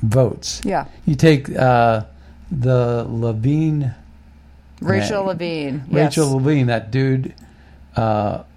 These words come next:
Speaker 1: the dude with the blonde hair.
Speaker 2: Rachel's name used to be Richard.
Speaker 1: Well, yeah.
Speaker 2: <laughs>
Speaker 1: R-, Rachel, Richard. Senate confirms Doctor Levine, a transgender, as Assistant Health Secretary in fifty-two forty-eight vote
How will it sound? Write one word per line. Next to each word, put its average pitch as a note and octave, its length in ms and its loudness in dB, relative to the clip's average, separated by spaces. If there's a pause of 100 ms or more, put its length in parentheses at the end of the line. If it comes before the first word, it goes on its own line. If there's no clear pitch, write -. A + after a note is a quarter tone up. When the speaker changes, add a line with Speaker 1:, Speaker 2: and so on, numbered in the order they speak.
(800)
Speaker 1:
the A#2+ 100 0
dude C#3+ 320 2
with B2+ 160 0
the A#2 40 -6
blonde B2+ 360 2
hair. C3+ 340 2 (240)
Speaker 2:
Rachel's G#3+ 460 -4
name F#3 240 -4
used F3 220 -6
to F3 40 -10
be D#3 140 -6
Richard. C#3+ 520 -8 (1040)
Speaker 1:
Well, G#3 440 8 (100)
yeah. B2+ 600 2
Speaker 2:
<laughs> - 40 -4
Speaker 1:
R-, B2 140 -2 (120)
Rachel, C3 520 2
Richard. A#2 560 -2 (240)
Senate D#3 400 2
confirms C3 500 0
Doctor C3 420 4
Levine, C#3 540 4
a G#2+ 100 2
transgender, B2+ 880 0
as A#2 380 -2
Assistant E3 560 -2
Health C3+ 260 2
Secretary G#2 640 -4
in A2+ 220 -2 (240)
fifty-two C#3 720 -2 (520)
forty-eight D#3 680 2
vote G#2+ 340 -4